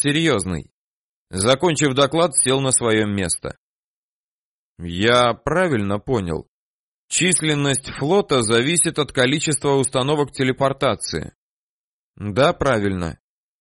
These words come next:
«Думаю, наша промышленность в состоянии решить этот вопрос. На этом этапе получается неплохой флот. Где думаете расположить штаб флота Звездной Империи?»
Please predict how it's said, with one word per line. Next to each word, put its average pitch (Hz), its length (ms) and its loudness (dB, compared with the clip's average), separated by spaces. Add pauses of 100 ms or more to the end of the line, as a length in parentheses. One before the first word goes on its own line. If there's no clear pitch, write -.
(720)
«Думаю, 170 640 0
наша 170 340 -2
промышленность 156 800 -2
в - 80 -10
состоянии 156 800 0
решить 104 380 -2
этот 110 260 -2
вопрос. 107 580 -2 (220)
На 107 460 -2
этом 175 280 -2
этапе 180 320 0
получается 156 800 0
неплохой 143 680 0
флот. 113 460 -4 (460)
Где 120 460 0
думаете 202 500 2
расположить 165 640 0
штаб - 480 -2
флота 131 480 0
Звездной 117 560 0
Империи?» 131 560 -2